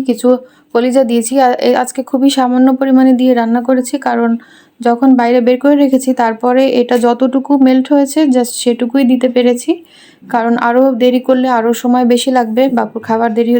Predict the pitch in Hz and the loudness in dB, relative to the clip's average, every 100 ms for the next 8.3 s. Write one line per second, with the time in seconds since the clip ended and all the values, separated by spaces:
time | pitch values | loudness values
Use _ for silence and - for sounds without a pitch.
0 | 233 220 220 240 226 220 226 208 214 214 | -2 -4 0 0 0 0 -2 -2 -4 -6
1 | 226 277 330 - - - _ - 254 247 | -6 -6 -8 -14 -20 -20 _ -4 -2 0
2 | 240 240 247 240 294 330 - 226 226 233 | 0 0 2 2 2 0 -4 -2 -2 0
3 | 254 254 247 262 254 254 254 240 247 240 | 2 2 2 0 2 4 2 2 2 0
4 | - _ _ _ _ _ _ _ _ - | -4 _ _ _ _ _ _ _ _ 0
5 | 262 262 247 247 233 254 254 233 233 226 | 2 4 4 2 2 2 2 2 2 2
6 | 226 240 254 262 - - _ - 254 247 | 2 2 0 -6 -20 -20 _ -6 -2 2
7 | 240 233 233 269 262 240 254 254 247 220 | 2 2 0 2 2 2 2 2 0 0
8 | 226 220 | -2 -2